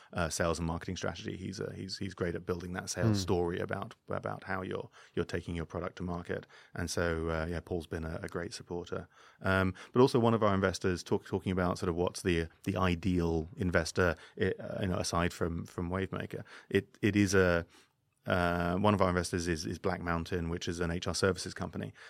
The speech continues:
Speaker 1: and, uh, they're very high touch. They've got a, a large number of clients where they manage H R data for, for their clients. So they really understand the power of, of the
Speaker 2: Mm.
Speaker 1: system we're building, and they have a direct connection to a, to a whole client group.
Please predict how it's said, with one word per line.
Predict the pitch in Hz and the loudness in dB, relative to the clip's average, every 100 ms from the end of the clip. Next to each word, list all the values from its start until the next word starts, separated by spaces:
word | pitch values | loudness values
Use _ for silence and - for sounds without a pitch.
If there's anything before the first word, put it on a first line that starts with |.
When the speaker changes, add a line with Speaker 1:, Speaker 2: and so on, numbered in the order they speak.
| - | -6
Speaker 1:
and, | 92 90 85 85 85 82 - | 0 2 2 -2 -4 -6 -6
uh, | 95 90 87 | -4 -2 -2
they're | 92 | -2
very | 92 92 | 0 0
high | 90 92 | 0 -4
touch. | - 92 90 - - - | 4 4 4 -4 -10 -6
They've | 87 | -4
got | 87 | 0
a, | 82 82 85 - - | 0 0 -2 -14 -8
a | 85 | 0
large | 85 82 | 0 0
number | 87 | -4
of | 82 | -4
clients | - 90 85 | 0 0 0
where | 87 | -2
they | 82 | -2
manage | 82 82 85 85 82 | 0 0 0 -2 -2
H | 95 - | -4 -4
R | 87 | -4
data | 87 85 87 | -4 -4 -6
for, | - - 87 85 82 85 - - | -6 -4 -2 0 -2 -4 -10 -20
for | - - 85 | -14 -4 -2
their | 82 82 | -2 -4
clients. | - 104 87 - - | -2 -2 -2 -8 -2
So | - | 0
they | 107 | 2
really | 95 98 101 104 90 | 2 4 4 6 4
understand | 90 85 - 90 80 | 2 0 2 2 2
the | |
power | 80 90 82 80 | 0 0 0 0
of, | 80 - | -2 -2
of | - 110 | 2 2
the | |
Speaker 2:
Mm. | |
Speaker 1:
system | 98 85 87 | 2 0 -4
we're | 82 | -2
building, | 82 87 90 104 - - - | 0 0 -2 -10 -14 -20 -6
and | 87 | -2
they | 85 | -2
have | 82 82 | -2 -2
a | |
direct | 82 82 87 - | -2 -4 -6 -6
connection | 82 87 - 85 | -6 -6 -4 -6
to | 78 92 | -2 0
a, | 82 78 - - - | 0 0 -6 -20 -2
to | 98 | 0
a | |
whole | 80 85 78 | 0 -2 -4
client | - 90 87 92 | -4 -4 -4 -6
group. | - 53 | -6 -8